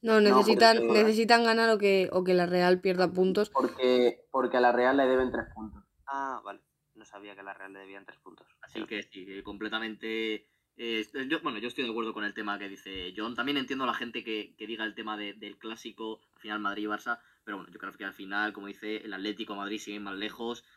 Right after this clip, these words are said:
Speaker 4: eh, Levante mencionaba John, eh, yo creo que, que serían más clásicos, ¿no? Pero bueno, también entiendo, ¿no? Por una parte que, que haya parte de, de la afición que sí que,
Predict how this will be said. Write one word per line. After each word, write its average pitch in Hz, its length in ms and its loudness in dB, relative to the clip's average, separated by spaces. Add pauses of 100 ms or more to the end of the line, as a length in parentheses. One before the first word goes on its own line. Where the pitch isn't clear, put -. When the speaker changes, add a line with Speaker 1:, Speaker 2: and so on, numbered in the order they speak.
(240)
Speaker 4:
eh, 92 160 -18
Levante 104 420 -6
mencionaba 98 520 -10
John, 104 240 -10
eh, 85 200 -14
yo 92 100 -16
creo 98 100 -14
que, 92 240 -14 (240)
que 107 80 -14
serían 107 280 -4
más 104 180 -6
clásicos, 92 340 -14
¿no? 113 120 -6
Pero 107 120 -4
bueno, 92 240 -10
también 110 260 -6
entiendo, 110 380 -8
¿no? 107 160 -8
Por 107 80 -12
una 104 140 -8
parte 104 320 -10
que, 101 380 -10 (400)
que 113 100 -10
haya 113 460 -2
parte 113 380 -4
de, 104 380 -6
de 104 120 -12
la 107 80 -10
afición 104 420 -12
que 107 100 -10
sí 101 160 -14
que, 90 460 -10